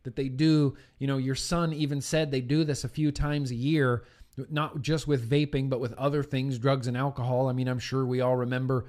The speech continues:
dare and how successful the dare program was. So the school, the school hired this. And the, and, and they had no idea. And they had no idea.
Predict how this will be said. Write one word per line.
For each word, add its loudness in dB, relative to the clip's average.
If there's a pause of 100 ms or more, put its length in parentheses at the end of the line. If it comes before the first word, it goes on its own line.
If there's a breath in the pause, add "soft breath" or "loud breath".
(280 loud breath)
dare 4
and -2
how 0
successful 2 (260 loud breath)
the 2
dare 2
program -2
was. 0 (180 loud breath)
So 0
the 0
school, 6 (840 soft breath)
the -2
school 2 (560)
hired -2
this. -6 (1500)
And 0
the, -8
and, -2
and 0
they 2
had 2
no 2
idea. 2 (840)
And -2
they 0
had 0
no 2
idea. -2